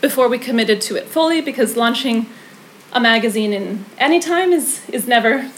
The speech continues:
entirely sensible. Launching it in the midst of a pandemic is arguably insane. Um, so we took actually to Kickstarter, we crowdfunded the first issue, um, and we launched a campaign on April twentieth, and it was funded within forty-eight hours.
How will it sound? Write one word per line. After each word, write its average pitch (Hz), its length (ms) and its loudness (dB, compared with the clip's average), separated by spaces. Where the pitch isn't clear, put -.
entirely 226 540 2
sensible. 226 600 0
Launching 233 360 0
it 226 140 -2
in 220 100 0
the 220 60 0
midst 220 300 0
of 208 80 -4
a 214 80 0
pandemic 240 560 0
is 208 240 -2
arguably 208 600 2
insane. 202 580 -4
Um, 233 440 2
so 294 220 4
we 277 180 -4
took 403 280 0
actually 285 280 -2
to 269 100 -6
Kickstarter, 269 680 0
we 240 80 -8
crowdfunded 247 720 0
the 220 80 -2
first 226 380 -2
issue, 269 440 -2
um, 220 280 2
and 202 120 -2
we 226 100 0
launched 254 320 0
a 269 40 -2
campaign 240 600 -4
on 202 160 -4
April 214 300 -4
twentieth, 269 880 -2
and 226 340 -2
it - 80 -2
was - 220 -2
funded 233 320 0
within 208 260 -2
forty-eight 202 420 -4
hours. - 640 -6